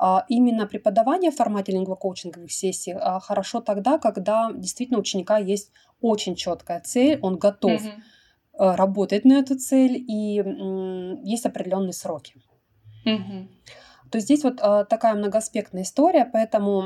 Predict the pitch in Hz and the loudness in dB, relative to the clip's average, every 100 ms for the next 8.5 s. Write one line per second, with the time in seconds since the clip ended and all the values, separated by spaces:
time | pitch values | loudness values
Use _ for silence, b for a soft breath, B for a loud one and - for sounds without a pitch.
0 | 170 196 196 208 302 214 - 226 254 214 | -4 -6 -6 -6 -8 -10 -8 -2 2 2
1 | - 175 175 208 196 165 165 - 185 180 | 0 -4 -4 -2 0 0 -4 -6 -6 -8
2 | 170 165 156 _ _ B B B B B | -12 -14 -20 _ _ B B B B B
3 | B - 233 240 214 233 240 208 175 165 | B -4 0 2 4 4 4 2 0 -4
4 | 156 190 - - 247 202 - 175 175 160 | -4 -4 -2 4 4 4 0 -2 -2 -6
5 | 165 196 190 180 180 170 - 196 208 196 | 0 2 2 2 -2 -4 -2 0 2 2
6 | 185 202 - - 233 220 180 - - 247 | 0 -2 -2 0 0 0 -4 -4 0 2
7 | 262 - 185 190 - 175 175 190 196 208 | 2 -2 -4 -4 -8 -10 -2 0 2 2
8 | 202 196 196 160 160 | 0 -2 -2 -4 -8